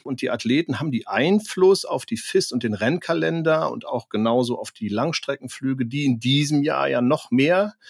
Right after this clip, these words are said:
äh, zu absolvieren sind als in den Jahren zuvor? Also ist alles ein bisschen widersprüchlich, vor allem auch, weil die fis ja sagt, sie sind klima-, was sagten sie denn? Klimaneutral, ne? <laughs>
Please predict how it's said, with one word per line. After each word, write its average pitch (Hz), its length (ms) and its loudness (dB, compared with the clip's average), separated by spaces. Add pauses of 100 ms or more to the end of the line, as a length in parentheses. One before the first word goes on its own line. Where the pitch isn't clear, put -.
(360)
äh, 104 180 -4
zu - 100 -10
absolvieren 123 520 0
sind 123 240 0
als 120 160 -6
in 117 80 2
den 113 100 2
Jahren 123 240 0
zuvor? 92 460 -4
Also 101 160 -8
ist - 140 -4
alles 113 300 -6
ein 107 60 -4
bisschen 101 320 -6
widersprüchlich, 156 920 0 (320)
vor - 360 -4
allem 135 240 4
auch, 113 180 0
weil 117 120 2
die 117 220 2
fis - 680 -4
ja - 240 -4
sagt, 131 360 2
sie 123 120 -2
sind 127 680 -2 (120)
klima-, 117 560 -2 (200)
was 127 120 -12
sagten 156 240 -10
sie 113 100 -2
denn? 104 340 -4
Klimaneutral, 127 840 0
ne? 190 240 4 (540)
<laughs> - 240 -4